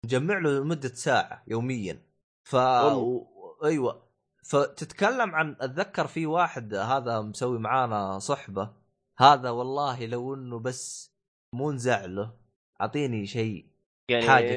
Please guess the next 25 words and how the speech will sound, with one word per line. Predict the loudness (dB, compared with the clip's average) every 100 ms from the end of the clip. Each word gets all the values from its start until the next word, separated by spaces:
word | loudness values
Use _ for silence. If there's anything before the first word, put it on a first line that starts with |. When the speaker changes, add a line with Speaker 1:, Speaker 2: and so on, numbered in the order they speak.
| -2
Speaker 1:
كذا | -4 -2
أقل | 0 0 0
من | -4
الزعل | -4 -2 -2 -2 -6
يا | -10
شيخ. | -10 -12 -14 _ _ _ -4
عرفت؟ | 0 2 2
Speaker 2:
آه، | 0
تنرفزوه، | 2 4 2 0 2 2 2
آه، | 0 -2 -4 -6
ت-، | -10
ت-، | -14 -12 -2
تعصبوه | 0 0 0 2 2
بس. | 0 -8 _ _ _ -8
Speaker 1:
آه، | -6 -2
ع-، | 0 4 6 4 2 -18 -8
نفكر | -6 2 4 4 2 -6 -6
نعصبه، | -6 -8 -10 -14
مو | -10
نعصبه. | -10 -10 -12 -12 _ -2
Speaker 2:
أوه، | 0 0 -2
والله | -10 -16 -10
Speaker 1:
بيمسحنا. | 0 2 4 2
Speaker 2:
شكله | 0 -2
حيزعل. | 0 -2 -6